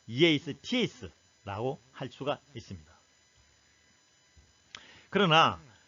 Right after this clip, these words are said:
고도가 증가하거나 기온이 높아지면요, 티에이에스는 증가합니다. 따라서 계산할 필요가 있다는 것을 의미합니다.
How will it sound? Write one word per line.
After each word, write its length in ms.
고도가 580
증가하거나 760
기온이 320
높아지면요, 760
티에이에스는 640
증가합니다. 800
따라서 340
계산할 580
필요가 300
있다는 300
것을 220
의미합니다. 440